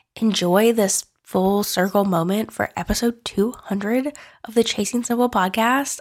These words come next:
I am so grateful that you're here. Whether this is the first episode you've listened to or if this is the two hundredth episode that you've listened to, I am beyond grateful for you. I wouldn't be able to keep running this podcast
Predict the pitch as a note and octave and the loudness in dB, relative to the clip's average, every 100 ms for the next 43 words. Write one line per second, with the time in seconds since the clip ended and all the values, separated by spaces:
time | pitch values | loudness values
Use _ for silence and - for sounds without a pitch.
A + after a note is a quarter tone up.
0 | - G3+ G3+ A#3+ B3+ C4 C4 - - _ | -2 0 4 4 4 2 -2 -8 -20 _
1 | _ _ _ _ A3+ A3 A3+ G#3+ F3 G#3+ | _ _ _ _ -2 0 0 2 -2 0
2 | F#3+ - F#3 - - - - A4+ A#4 _ | -4 -4 -10 -10 -6 0 2 2 0 _
3 | _ A3 G#3+ G#3+ G3 G3 - A#3 F3+ - | _ 0 4 4 4 0 -2 -4 -6 -2
4 | - G#3+ C4 C4+ - C#4+ C#4 C#4 C4+ D4 | -2 0 0 0 2 4 4 2 0 0
5 | C#4+ D#4 D4+ G#3 G3 F3+ - G3 A#3+ B3 | 4 4 4 2 2 0 -2 -2 0 0
6 | A#3+ A#3+ - - G3 A3+ - G#3 C4 C4 | 2 0 -2 -6 -2 -2 -2 -2 -2 -4
7 | - - - C4 B3 A#3 G#3+ A3+ F#3+ A3+ | -6 -12 -6 -2 0 0 -2 -2 -2 -2
8 | A#3+ C#4 D4 D4 _ - - - - - | -2 0 -2 -4 _ -20 -20 -18 -8 0
9 | G#3 A3 A3 A3 G#3 G3 F3 G#3 A3 F3 | 2 4 4 2 0 2 2 2 0 -2
10 | F#3+ A3 A#3 A#3 A3+ A#3+ A#3+ B3 - - | -2 -4 -2 -2 2 2 4 2 -2 -20
11 | - - - - G3 G#3+ A3 G#3+ G#3+ F#3 | -20 -20 -8 -2 2 4 4 0 0 0
12 | F3+ F#3+ F#3 F3 - F#3 _ _ _ - | 0 -2 -4 -6 -8 -10 _ _ _ -10
13 | F3 E3+ F3+ E3+ E3+ F#3+ F3+ - F#3 G3 | -6 -4 -4 -4 -4 -4 -2 -2 -4 -4
14 | - | -8